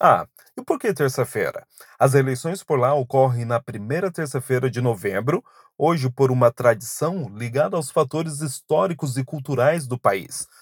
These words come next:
No passado, novembro foi escolhido por ser o fim da colheita e anteceder os rigorosos invernos. O domingo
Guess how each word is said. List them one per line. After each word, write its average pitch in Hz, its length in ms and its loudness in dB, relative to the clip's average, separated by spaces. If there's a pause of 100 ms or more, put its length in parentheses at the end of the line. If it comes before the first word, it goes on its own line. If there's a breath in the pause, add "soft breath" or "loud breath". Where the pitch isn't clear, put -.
(200 soft breath)
No 226 140 0
passado, 127 800 4
novembro 131 580 -2
foi 143 160 -4
escolhido 131 560 -4
por 143 160 0
ser 147 280 0
o 147 40 -8
fim 208 420 -8
da 196 140 2
colheita 123 640 0 (300 soft breath)
e 226 100 -2
anteceder 160 640 0
os 165 160 -4
rigorosos 135 680 2
invernos. 110 720 -2 (340)
O 131 80 0
domingo 127 680 0